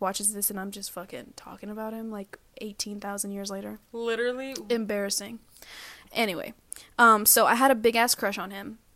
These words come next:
Speaker 1: and he didn't want anything to do with me at first, actually. He, he just wasn't fucking with me. <laughs> For many reasons, and I get it. I was a little hoe.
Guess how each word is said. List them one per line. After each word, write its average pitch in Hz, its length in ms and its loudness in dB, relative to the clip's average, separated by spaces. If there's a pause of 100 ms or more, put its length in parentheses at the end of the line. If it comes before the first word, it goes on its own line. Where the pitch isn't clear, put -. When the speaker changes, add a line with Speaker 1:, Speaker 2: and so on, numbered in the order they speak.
(120)
Speaker 1:
and 202 360 0
he 262 320 0
didn't 294 200 2
want 311 180 4
anything 277 320 2
to 269 40 0
do 277 100 0
with 277 140 -2
me 208 120 -6
at 190 120 -10
first, - 300 -8
actually. - 460 -10
He, 220 640 -10 (3000)
he 202 200 -6
just 220 280 -4
wasn't 208 380 -2
fucking 220 320 -4
with 202 180 -4
me. 190 260 -10 (440)
<laughs> 554 400 6
For 277 220 10
many 349 400 6
reasons, 277 640 2
and 233 340 0 (160)
I 233 260 6
get 226 340 2
it. 370 300 -2 (1200)
I 285 140 -2
was 440 160 2
a 277 60 2
little 208 260 2
hoe. 196 220 0